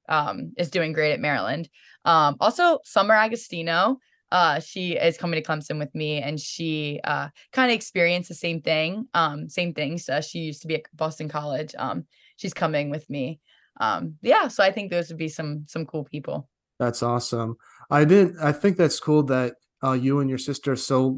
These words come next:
Speaker 2: like, uh, six years apart, 'cause she can sort of wa-, you can wa-, sort of watch her career develop, and you can
Speaker 1: Yes.
Speaker 2: watch hers. I don't know if you saw the, in the college softball World Series, there was someone from Stanford who saw her, like, y-, older sister play at the World Series and had, like, a sign made.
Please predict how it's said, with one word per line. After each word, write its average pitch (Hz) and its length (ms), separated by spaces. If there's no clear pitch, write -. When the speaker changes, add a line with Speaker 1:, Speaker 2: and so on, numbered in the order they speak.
Speaker 2:
like, 127 360
uh, 139 40
six - 300
years 143 160
apart, 131 380
'cause 123 160
she 131 140
can 131 140
sort 131 180
of 117 100
wa-, 117 100
you 131 100
can 131 180
wa-, 123 100
sort 135 180
of 117 60
watch 117 260
her 120 200
career 120 420
develop, 123 380
and 208 140
you 190 80
can 127 100
Speaker 1:
Yes. - 60
Speaker 2:
watch 120 220
hers. 127 360
I 131 120
don't 151 80
know 170 80
if 165 140
you 139 80
saw 135 340
the, 120 320
in 131 80
the 123 120
college 127 520
softball 117 800
World 131 240
Series, 135 480
there 127 100
was 120 140
someone 135 240
from 117 160
Stanford 131 680
who 135 100
saw 131 280
her, 131 260
like, 117 240
y-, 139 100
older 135 280
sister 127 320
play 120 300
at 110 120
the 127 60
World 117 240
Series 120 320
and 113 80
had, 120 240
like, 120 140
a 110 60
sign 117 380
made. 135 320